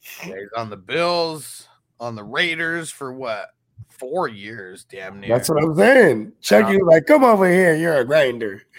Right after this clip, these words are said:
Speaker 1: And then they, then they got rid of Chucky, and what do you know? Nathan Peterman's no longer on the team.
Speaker 2: Yeah. What the fuck is this Nathan Peterman guy been here still?
Speaker 1: And Nigel said, uh, "Pittman, Burks,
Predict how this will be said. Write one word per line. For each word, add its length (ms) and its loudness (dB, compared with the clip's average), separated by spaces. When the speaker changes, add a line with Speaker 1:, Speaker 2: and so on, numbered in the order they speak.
Speaker 1:
And 120 -12
then 160 -6
they, 140 -8
then 140 -10
they 120 -6
got 280 0
rid 140 -2
of 100 -8
Chucky, 440 -6
and 100 -14
what 140 -6
do 40 -14
you 60 -14
know? 200 -10
Nathan 320 -14
Peterman's 460 -18
no 160 -10
longer 340 -10
on 120 -10
the 60 -20
team. 260 -20
Speaker 2:
Yeah. 400 -2
What 240 -10
the 100 -16
fuck 180 -8
is 100 -8
this 160 -12
Nathan 320 -8
Peterman 480 -8
guy 220 -8
been 260 -10
here 180 -10
still? 440 -16
Speaker 1:
And 240 -10
Nigel 720 -4
said, 480 -8
uh, 260 -8
"Pittman, 580 -4
Burks, 720 -10